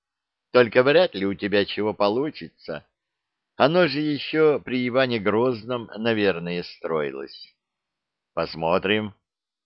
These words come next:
Инструменты есть тут какие-нибудь?» «В подсобке есть какие-то, глянь».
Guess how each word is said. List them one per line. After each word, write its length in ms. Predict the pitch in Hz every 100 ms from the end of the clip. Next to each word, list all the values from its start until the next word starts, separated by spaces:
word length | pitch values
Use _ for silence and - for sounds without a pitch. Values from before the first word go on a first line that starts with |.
| _ _ _
Инструменты 720 | 113 127 - 131 131 117 95 101
есть 300 | 120 131 -
тут 200 | 90 -
какие-нибудь?» 680 | 80 - 76 69 65 - _ _ _ _ _ _ _ _ _
«В 120 | 117 -
подсобке 540 | 170 - 120 - 117
есть 380 | 120 113 - -
какие-то, 480 | 117 - 110 - 113
глянь». 400 | 151 92 67